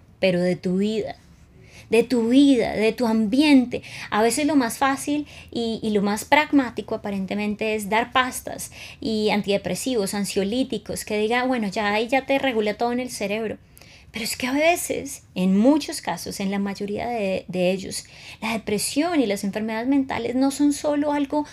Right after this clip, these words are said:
de desbalance químico en el cerebro, pero de respuestas al entorno, a los ambientes, que en muchos casos, insisto, tiene que ver con, eh, pues, malas jugadas en, en el área financiera,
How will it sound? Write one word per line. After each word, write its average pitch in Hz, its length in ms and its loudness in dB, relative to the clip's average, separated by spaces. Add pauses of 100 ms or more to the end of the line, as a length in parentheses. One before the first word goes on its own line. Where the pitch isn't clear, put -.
(220)
de 269 400 4
desbalance 220 680 -2
químico 277 380 4
en 269 80 2
el 262 100 -2
cerebro, 202 560 -4 (240)
pero 226 160 0
de 220 120 2
respuestas 269 800 0
al 254 120 -4
entorno, 196 560 -2
a - 60 -6
los - 160 -6
ambientes, 233 720 0 (300)
que 165 80 -4
en 175 100 0
muchos 254 360 -2
casos, 247 340 -4
insisto, 208 640 -6
tiene 247 240 -6
que 262 120 -6
ver 185 260 -2 (420)
con, 226 420 -2 (420)
eh, 175 540 -4
pues, 175 160 -6
malas 180 260 -2
jugadas 196 460 -4
en, 185 220 -4
en 185 120 -2
el 175 140 -2
área 175 200 -2
financiera, 175 720 -6